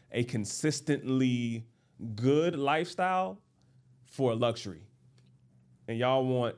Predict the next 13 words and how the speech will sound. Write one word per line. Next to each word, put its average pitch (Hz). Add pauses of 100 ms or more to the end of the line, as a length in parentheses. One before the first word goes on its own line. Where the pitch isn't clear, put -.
six -
feet, 131 (360)
abs, 127 (200)
six -
figure, 117 (280)
taking 143
me 131
out 123
of 110
the 117
country. 117 (220)
I 113
think 120